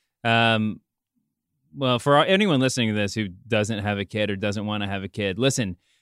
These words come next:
uh, I don't know what to tell you right now, but, um, I, I will endorse having kids. I've been saying this from the start.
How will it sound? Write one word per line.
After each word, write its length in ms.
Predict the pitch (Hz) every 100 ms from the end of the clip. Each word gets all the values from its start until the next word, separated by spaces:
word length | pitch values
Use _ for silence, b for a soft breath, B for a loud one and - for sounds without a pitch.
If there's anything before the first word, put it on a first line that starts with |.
| -
uh, 360 | 110 107 104 92
I 80 | 117
don't 100 | 120
know 60 |
what 120 | 110 -
to 60 |
tell 120 | 107
you 140 | 98 78
right 220 | 87 76
now, 200 | 78 73 -
but, 200 | 110 101
um, 460 | 107 104 95 92 -
I, 260 | 139 147
I 40 | 143
will 200 | 151 214
endorse 360 | 143 135 123
having 260 | 123 107 101
kids. 380 | 104 76 - -
I've 80 | 120
been 120 | 143
saying 220 | 202 202
this 140 | 127
from 100 | 113
the 80 | 95
start. 380 | - 120 67